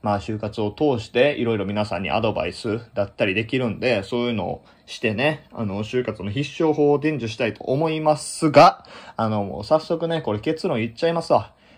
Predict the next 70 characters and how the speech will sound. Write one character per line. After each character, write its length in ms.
え 380
ー、 40
就 160
活 240
に 120
必 180
勝 300
法 180
は 260
あ 40
り 80
ま 100
せ 600
ん 40
と 100
い 60
う 40
こ 120
と 120
で 100
す。 160
あ 100
の、 500
だ 120
か 100
ら 80
ね、 300
こ 120
れ 80
を 60
見 120
て、 300
就 220
活 220
の 180
必 140
勝 200
法 80
を 60
知 120
り 140
た 200
い 160
と 120
か 80
思 200
っ 60
た 80
人 160
は 80
ね、 160
す 180
ぐ 120
に 140
こ 120
の 140
ラ 160
ジ 140
オ 140
を 40
閉 180
じ 140
て 120
ね、 220
あ 160
の、 760
Twitter 420
と 100
か 120
で、 280